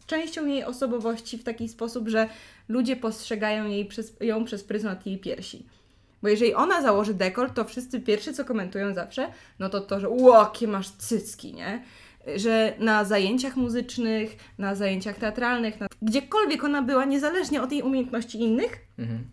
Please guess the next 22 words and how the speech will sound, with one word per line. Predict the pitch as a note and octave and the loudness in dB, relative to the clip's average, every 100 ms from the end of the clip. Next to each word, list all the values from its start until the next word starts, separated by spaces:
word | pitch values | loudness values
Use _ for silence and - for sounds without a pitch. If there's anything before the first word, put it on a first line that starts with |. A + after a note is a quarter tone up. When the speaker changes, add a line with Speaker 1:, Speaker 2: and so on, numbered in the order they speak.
| - | -4
Speaker 1:
to | C#4+ | -2
na | F4 C4 | 0 0
pierwszym | A3+ A3 - A3 | 0 -2 -2 0
planie | G3+ G#3 A3 | 0 2 2
zawsze | G3+ G3 A3 | 0 -2 -2
były | F#3 F3+ | -2 -2
też | F3 E3+ | -2 -4
jej | D#3 E3+ | -6 -2
piersi. | G#3 F3 F3+ - - - _ _ _ _ _ _ - | 0 0 -2 -10 -16 -20 _ _ _ _ _ _ 0
I | |
to | G#3+ | 6
jest | B3+ - - | 6 4 -2
niesamowicie | B3+ B3+ D#4+ E4+ F#4 F3+ | 2 2 2 -2 -2 -4
krzywdzące. | - G#3 F#3 E3 D3+ - - - _ _ _ | -4 -6 -4 -4 -6 -10 -14 -16 _ _ _
Speaker 2:
No | - F#3+ | 0 10
Speaker 1:
Bo | |
Speaker 2:
dobra, | A#3 | 10
Speaker 1:
jesteś | C4 - | 10 4
Speaker 2:
ale | C#3 | 4
Speaker 1:
sprowadzany | D4+ C#4 A#3+ B3+ D4+ | 6 6 6 4 2
do | A#3 A#3+ B3+ C#4+ - - _ _ - | 2 4 2 0 -10 -20 _ _ 2
rozmiaru | A#3+ B3+ C4 A#3 C4+ D4 | 4 6 4 4 2 0